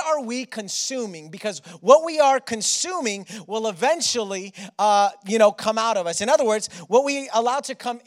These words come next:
into us will eventually come out of us, especially in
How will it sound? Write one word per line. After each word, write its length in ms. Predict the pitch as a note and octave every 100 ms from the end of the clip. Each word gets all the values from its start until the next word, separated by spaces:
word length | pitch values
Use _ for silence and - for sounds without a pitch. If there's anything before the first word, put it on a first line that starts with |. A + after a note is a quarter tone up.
| D4+
into 320 | G4+ - A#3
us 180 | G#3 G3+
will 160 | G#3 G#3
eventually 520 | G3 A#3+ - A#3 A3+
come 280 | A3+ G3+ G3+ -
out 220 | G3+ A3+
of 160 | F#3 E3
us, 300 | E3 D#3+ - G#3 F3+ -
especially 680 | E3+ - A3+ A#3 - G#3+ G#3 -
in 240 | G3 G3